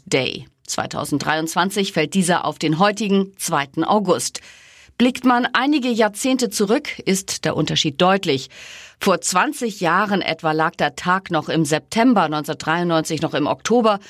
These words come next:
und neunzehnhundertsiebzig fiel er sogar auf den neunundzwanzigsten Dezember. Die Ressourcen der Natur reichten also fast für das gesamte Jahr aus. Mittlerweile hat sich das deutlich gewandelt. Eins Komma sieben Erden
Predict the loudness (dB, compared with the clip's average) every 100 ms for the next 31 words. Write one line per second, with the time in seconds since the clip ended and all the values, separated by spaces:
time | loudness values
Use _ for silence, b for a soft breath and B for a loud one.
0 | B B B B -2 0 0 2 2 0
1 | 2 2 0 -2 0 0 2 2 0 0
2 | 0 -2 -2 -2 -2 -2 0 2 4 2
3 | 0 -2 -2 -4 -8 -2 0 0 0 0
4 | 2 2 0 B B B B 2 2 2
5 | 2 4 2 4 4 2 2 4 4 0
6 | -2 0 -2 -6 -4 -2 -2 -2 -2 -2
7 | -6 -6 -4 -4 -2 0 -2 -2 -2 -2
8 | -2 -4 -4 -6 -12 -18 _ B B B
9 | B B 2 4 2 2 0 -4 -6 -6
10 | -2 2 2 0 0 2 2 2 2 0
11 | -4 -8 -4 -2 -2 -4 -2 0 0 0
12 | -2 0 0 0 2 4 4 2 2